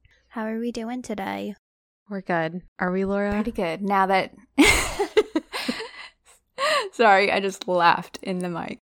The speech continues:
Speaker 3: But after the technical difficulties and the fact that I wanted to cry and chuck the laptop, I'm okay.
Speaker 2: Yeah, Laura was having some issues before, <laughs> before the, I was gonna say before the stream. <laughs>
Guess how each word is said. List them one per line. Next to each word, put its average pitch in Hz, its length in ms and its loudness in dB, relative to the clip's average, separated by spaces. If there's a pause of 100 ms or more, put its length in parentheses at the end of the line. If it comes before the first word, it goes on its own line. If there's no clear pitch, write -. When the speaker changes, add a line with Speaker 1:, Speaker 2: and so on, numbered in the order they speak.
(140)
Speaker 3:
But 196 680 4 (240)
after 208 380 4
the 302 100 0
technical 269 520 2
difficulties 202 920 -2
and 180 100 -4
the 175 60 -6
fact - 280 -2
that 170 100 -4
I 165 60 -4
wanted 170 320 -6
to 151 80 -8
cry 175 680 -2 (100)
and 175 280 -6
chuck - 360 -8
the 175 100 -10
laptop, 233 680 -4
I'm 220 360 -2
okay. 240 600 -6 (320)
Speaker 2:
Yeah, 196 320 0
Laura 190 400 2
was 208 220 2
having 185 480 -2 (160)
some 185 340 -2
issues 180 540 -4
before, 190 460 4 (160)
<laughs> - 160 -18
before 226 340 2
the, 180 500 4 (300)
I 214 40 6
was 233 100 6
gonna 269 120 8
say 262 140 6
before 233 320 6
the 202 140 6
stream. 202 420 4
<laughs> - 60 0